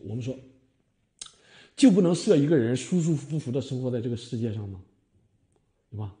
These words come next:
如果舒舒服服生活在这个世界上，环境对他就没有压力了呀，这样的人太普通了呀，太平常了呀，他就没有故事了呀，明白这个意思吧？然后有些同学问，“啊，行，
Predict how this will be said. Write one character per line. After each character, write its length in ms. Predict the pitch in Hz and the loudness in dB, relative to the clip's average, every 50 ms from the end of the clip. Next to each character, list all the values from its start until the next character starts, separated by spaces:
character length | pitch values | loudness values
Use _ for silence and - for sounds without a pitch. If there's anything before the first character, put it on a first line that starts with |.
| _ _ _ _ _ | _ _ _ _ _
如 140 | - 139 170 | -6 -2 0
果 80 | 185 156 | 0 0
舒 200 | - - 190 170 | 2 0 0 2
舒 60 | 156 | 2
服 140 | 165 175 165 | 0 0 0
服 180 | 165 165 170 | 0 0 -2
生 220 | 160 - 165 160 156 | -2 -2 -2 -2 0
活 80 | 160 | 0
在 80 | 160 160 | 0 0
这 100 | 135 160 | 0 -2
个 60 | 147 | -2
世 160 | 143 - - 151 | -4 -2 -2 -2
界 100 | 143 143 | -2 -2
上， 120 | 123 107 - - - - - - | -2 -4 -10 -16 -20 -20 -20 -16
环 240 | - - - 147 180 | -8 -2 0 0 2
境 140 | 180 190 160 | 2 2 4
对 100 | 185 170 | 2 2
他 120 | 175 170 | 2 2
就 80 | 156 165 | 2 2
没 100 | 147 160 | 2 2
有 80 | 156 123 | 2 0
压 240 | 139 135 151 165 | 0 -2 -4 -6
力 160 | 160 160 170 117 | -4 -4 -4 -4
了 100 | 92 80 | -4 -8
呀， 180 | - - - _ _ _ _ _ _ _ _ _ _ _ _ _ _ _ _ | -14 -18 -20 _ _ _ _ _ _ _ _ _ _ _ _ _ _ _ _
这 120 | - - 220 | 0 0 2
样 100 | 180 160 | 2 2
的 60 | 135 | 2
人 100 | 139 160 | 0 0
太 160 | - - 147 | -2 -6 -8
普 180 | - - - 101 | -8 -8 -10 -12
通 260 | - - 113 117 120 | -10 -8 -10 -10 -10
了 80 | 107 | -10
呀， 80 | - - - _ _ _ _ _ _ _ _ | -12 -14 -20 _ _ _ _ _ _ _ _
太 100 | - 151 | -10 -8
平 280 | - - 117 101 117 147 | -8 -4 -4 -4 -4 -4
常 220 | - 104 - 98 | -6 -8 -16 -16
了 60 | 92 | -16
呀， 80 | 87 - _ _ _ _ _ _ | -16 -18 _ _ _ _ _ _
他 120 | - 170 | 2 4
就 40 | 180 | 4
没 120 | 165 147 175 | 4 6 4
有 80 | 151 | 2
故 260 | 147 165 - 233 208 | 0 0 0 0 0
事 180 | - - - - | 0 -2 -6 -14
了 60 | - - | -16 -18
呀， 120 | - - _ _ _ _ _ _ - | -20 -20 _ _ _ _ _ _ -4
明 140 | 113 113 110 | -2 -2 0
白 100 | 107 101 | 0 0
这 60 | 104 | -2
个 40 | 98 | -2
意 80 | 98 | -2
思 140 | 87 92 85 | -4 -6 -10
吧？ 120 | 82 - - _ _ _ _ _ _ _ _ _ _ _ _ | -14 -16 -20 _ _ _ _ _ _ _ _ _ _ _ _
然 140 | - 240 247 | 0 2 4
后 60 | 269 | 4
有 80 | 262 240 | 4 4
些 100 | 202 233 | 4 4
同 160 | - 208 196 | 2 4 4
学 80 | 202 196 | 4 4
问 220 | 190 190 180 - - - - - - | 4 2 0 -2 -6 -12 -18 -12 -8
，“啊， 120 | 123 127 | -6 -4
行， 240 | 117 - - 131 185 | -4 -2 0 2 2